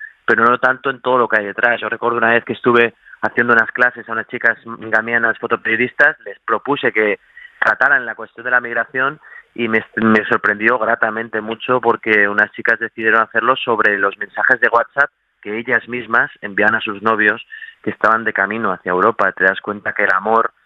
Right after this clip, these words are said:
forma parte indisoluble para ellos de lo que es esta, esta migración y muchas veces creo que no,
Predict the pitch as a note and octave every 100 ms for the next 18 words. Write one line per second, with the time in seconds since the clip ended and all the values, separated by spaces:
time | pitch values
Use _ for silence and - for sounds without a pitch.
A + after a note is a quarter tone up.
0 | _ _ - - A2 G#2+ - G#2+ A2+ A#2
1 | A#2 G#2+ G#2 G2 - G2 B2+ B2+ A2 G2+
2 | G#2+ A#2 A#2 G#2+ G2 G#2+ - A2 A2 G2+
3 | F#2+ F2+ - - A#2+ A2 G#2+ G2+ B2 C3
4 | A#2+ G#2+ - G2+ G#2 G#2+ A2 - A2 -
5 | G2 F#2+